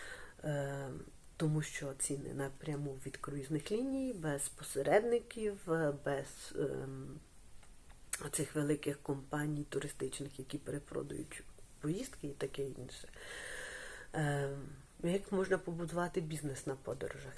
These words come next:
Це бізнес у круїзному клубі — це взагалі унікальна пропозиція, такої більше на ринку ви ніде не знайдете. Ну, по-перше, це бізнес, який ви носите з собою в кишені. Тобто він весь може бути у вашому мобільному застосунку.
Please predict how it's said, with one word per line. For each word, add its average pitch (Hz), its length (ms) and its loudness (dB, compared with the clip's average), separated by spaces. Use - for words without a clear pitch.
Це - 120 0
бізнес 196 380 4
у 165 80 -4
круїзному 185 500 8
клубі — 240 340 4
це 190 160 6
взагалі 175 460 6
унікальна 147 640 0
пропозиція, 170 680 0
такої 156 420 2
більше 147 360 -2
на 147 120 2
ринку 143 320 -2
ви 143 120 0
ніде 139 300 -2
не 143 140 0
знайдете. 269 580 6
Ну, 214 120 6
по-перше, 170 520 2
це - 140 0
бізнес, 185 480 2
який 175 240 4
ви 160 100 4
носите 175 440 2
з 151 80 -2
собою 156 420 0
в - 40 -10
кишені. 135 500 0
Тобто 143 460 2
він 190 200 8
весь 190 280 2
може 160 340 4
бути 175 280 6
у 139 40 6
вашому 156 520 4
мобільному 143 580 2
застосунку. - 720 -4